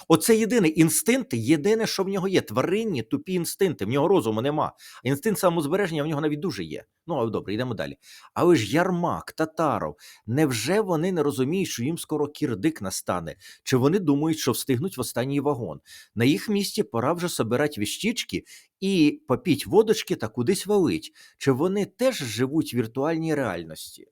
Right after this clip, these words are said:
Ну, давайте так. Перше. В тому середовищі небагато мудрих людей. Ну, ви бачили Милованова, він взагалі ж професор,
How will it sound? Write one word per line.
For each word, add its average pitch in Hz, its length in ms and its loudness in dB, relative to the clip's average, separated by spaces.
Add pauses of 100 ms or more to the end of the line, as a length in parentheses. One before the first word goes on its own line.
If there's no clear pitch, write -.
Ну, - 100 -10
давайте - 260 0
так. - 300 -10
Перше. 135 360 -2 (1000)
В - 60 -20
тому 190 220 2
середовищі 151 720 -4 (800)
небагато 135 840 0
мудрих 123 420 -4
людей. 120 260 0
Ну, 117 100 -2
ви 139 80 4
бачили 147 380 0
Милованова, 143 720 0
він 135 100 -2
взагалі 160 220 -2
ж - 180 -8
професор, 190 880 -6